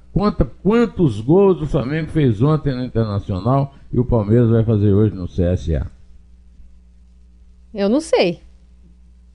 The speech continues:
Speaker 1: Você não sabe quantos gols o Flamengo fez no Internacional ontem?
Speaker 2: Ele fez três, mas quantos vai fazer?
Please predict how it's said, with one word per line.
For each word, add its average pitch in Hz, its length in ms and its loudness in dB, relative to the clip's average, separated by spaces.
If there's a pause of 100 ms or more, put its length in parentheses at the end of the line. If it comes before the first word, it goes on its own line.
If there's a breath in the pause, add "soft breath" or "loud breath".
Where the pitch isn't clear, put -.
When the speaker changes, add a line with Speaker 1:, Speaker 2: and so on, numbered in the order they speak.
(1000)
Speaker 1:
Você - 100 -2
não 107 120 -4
sabe 262 200 -2
quantos 117 280 -4
gols 107 240 0
o 101 60 -6
Flamengo 85 340 -6
fez 85 160 -2
no 80 80 -12
Internacional 76 680 -6
ontem? 202 240 -10 (1040)
Speaker 2:
Ele 185 100 -10
fez 226 320 -2
três, 202 460 0
mas 185 180 -4
quantos 214 240 -4
vai 196 140 -2
fazer? 170 680 -6